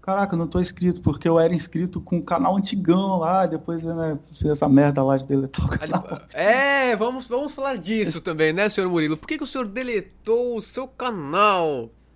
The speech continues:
Speaker 1: Senhor, senhor Horei, Horei for Fakes, por que você deletou a Poopers B R?
Speaker 2: Hum.
Speaker 1: Cê, cê tá, tá ligado a essa história aí também?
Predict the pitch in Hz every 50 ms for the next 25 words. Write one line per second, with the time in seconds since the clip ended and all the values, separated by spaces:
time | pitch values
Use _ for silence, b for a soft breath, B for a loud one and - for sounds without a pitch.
0 | _ _ - - - - 233 240 233 - - _ _ - - - 285 254 240 233
1 | 262 277 262 269 - - - - 240 220 220 226 262 285 311 - - - - 208
2 | 208 202 214 254 277 254 - - - - - - - 196 185 180 190 - - -
3 | - 202 180 - - - 277 285 - 240 - - 240 220 226 220 220 196 196 -
4 | 202 196 202 226 - 180 180 - - 208 202 208 208 196 185 185 180 165 156 156
5 | 156 143 135 127 156 190 220 233 233 233 233 233 233 165 170 170 151 147 - 156
6 | 147 180 180 175 170 151 - - 170 170 160 175 165 165 165 - - - - -
7 | 165 160 156 160 170 160 - 151 151 160 165 151